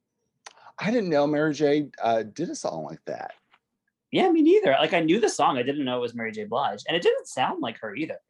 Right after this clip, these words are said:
Speaker 1: It didn't sound like Mary J. I was like, "Is this Mary J?"
Speaker 2: Yeah, it sounded like a very, if it was Mary J, it was a very young Mary J.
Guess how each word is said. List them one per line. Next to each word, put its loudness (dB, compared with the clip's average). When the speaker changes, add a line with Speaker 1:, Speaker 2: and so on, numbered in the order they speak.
Speaker 1:
It 0
didn't 2
sound 0
like 2
Mary 0
J. -2
I 4
was -2
like, -10
"Is -20
this -20
Mary -8
J?" -8
Speaker 2:
Yeah, 0
it -6
sounded 0
like 0
a 4
very, 2
if -4
it 0
was 0
Mary 0
J, 0
it -2
was -4
a 2
very -4
young -8
Mary -16
J. -18